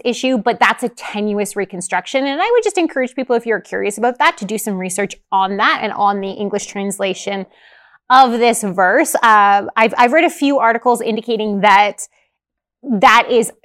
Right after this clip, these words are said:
like, tenuous at best to translate it "became formless and void." So there's a lot of um, assumption that goes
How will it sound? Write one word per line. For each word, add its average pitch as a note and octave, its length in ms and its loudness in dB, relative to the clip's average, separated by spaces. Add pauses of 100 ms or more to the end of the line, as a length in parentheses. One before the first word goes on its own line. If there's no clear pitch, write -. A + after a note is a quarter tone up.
(100)
like, A#3+ 240 -2
tenuous C4+ 720 0
at F#3 280 0
best F#3 580 0
to A3 140 -4
translate F#3+ 520 -6
it F3+ 200 -8
"became F3+ 640 -10
formless F3 420 -8
and G3 140 -8
void." - 220 -10
So B3 60 0
there's E4 200 2 (100)
a G4+ 40 6
lot D#4 760 4
of G#3 560 4 (640)
um, G3+ 300 4
assumption G#3 640 -2 (540)
that A3+ 240 2
goes A#3+ 400 2